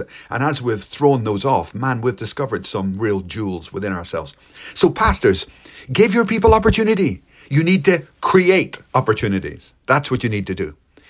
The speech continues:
So myself and my worship leader, we have deliberately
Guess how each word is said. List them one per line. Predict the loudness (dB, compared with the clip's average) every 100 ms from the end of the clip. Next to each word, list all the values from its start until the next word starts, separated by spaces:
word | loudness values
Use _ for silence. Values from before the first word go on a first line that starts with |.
| -10
So | 0 4 4 2 -4 -6
myself | -4 0 0 0
and | -2
my | -2 0
worship | 0 0 -2
leader, | 2 2
we | 2 0
have | 0 -2 -2 0
deliberately | 2 4 6 6 6 2 2 -4 -6